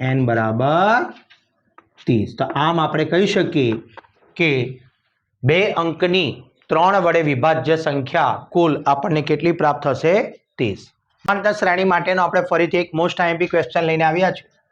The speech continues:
સમાંતર શ્રેણી દસ, સાત, ચાર, ડોટ, ડોટ, ડોટ,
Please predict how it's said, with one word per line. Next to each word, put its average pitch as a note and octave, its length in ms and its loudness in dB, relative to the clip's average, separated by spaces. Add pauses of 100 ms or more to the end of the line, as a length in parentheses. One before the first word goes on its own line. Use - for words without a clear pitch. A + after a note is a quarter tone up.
(680)
સમાંતર G#3+ 440 4
શ્રેણી G#3 340 2
દસ, F#3+ 460 2
સાત, F#3+ 260 4 (160)
ચાર, D#3+ 260 4 (600)
ડોટ, E3+ 240 0
ડોટ, F#3+ 160 4
ડોટ, F#3+ 240 2